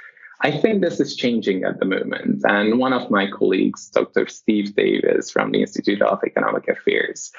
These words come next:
he highlighted this point already ten years ago, when I think there were only very few signs for that to happen.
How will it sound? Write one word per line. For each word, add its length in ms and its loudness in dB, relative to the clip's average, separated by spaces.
he 180 0
highlighted 760 0
this 200 0
point 360 0
already 420 2
ten 260 0
years 380 2
ago, 240 0
when 200 2
I 140 2
think 300 0
there 180 4
were 360 0
only 440 0
very 420 2
few 160 2
signs 800 0
for 140 2
that 300 0
to 100 -4
happen. 560 -2